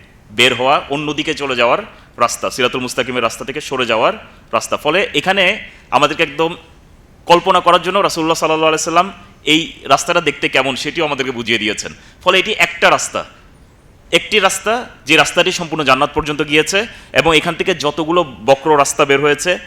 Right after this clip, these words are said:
বা যতগুলো শাখা প্রশাখা বের হয়েছে, এগুলো কোনোটাই জান্নাতের রাস্তা না। ফলে এই রাস্তা একটা রাস্তা। তাহলে প্রশ্ন আসে, এই রাস্তাটি আমরা কিভাবে চিনব, যেটি হলো আমাদের এখানে মূলত আলোচনার বিষয়।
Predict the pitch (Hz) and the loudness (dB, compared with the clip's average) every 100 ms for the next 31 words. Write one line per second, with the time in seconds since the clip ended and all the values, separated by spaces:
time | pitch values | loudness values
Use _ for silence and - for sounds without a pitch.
0 | - - - 123 139 120 131 143 147 151 | -16 -20 0 4 4 4 0 0 2 2
1 | - - 165 165 165 165 165 160 160 170 | 2 0 0 2 2 0 2 2 4 2
2 | 165 190 208 - - 123 143 139 131 135 | 2 -2 -4 -10 -10 -4 -2 -4 -8 -4
3 | 151 123 117 113 113 104 - 131 175 185 | -4 -2 -4 -4 -4 -6 -4 -4 -6 -8
4 | - - - 107 107 87 120 139 120 110 | -20 -20 -20 -4 -4 -2 -2 0 0 -2
5 | - 139 82 - 110 95 - 80 - - | -4 -4 -6 -4 -4 -2 -6 -12 -16 -20
6 | - - _ - _ - 110 110 120 - | -20 -20 _ -20 _ -14 -10 -10 -10 -6
7 | 131 - 170 117 110 - 113 113 104 113 | -4 -4 -8 -6 -6 -4 -6 -4 -4 -4
8 | 196 - - - - - 113 110 110 120 | -4 -10 -20 -20 -20 -10 -8 -6 -4 -6
9 | 101 90 90 90 117 127 123 110 110 101 | -6 -10 -12 -12 -8 -4 -2 -2 0 -2
10 | 101 110 135 98 107 104 123 101 98 107 | -2 -4 -6 -6 -8 -2 0 0 -2 -4
11 | 160 - - - 120 120 101 | -4 -6 -20 -8 -6 -2 -2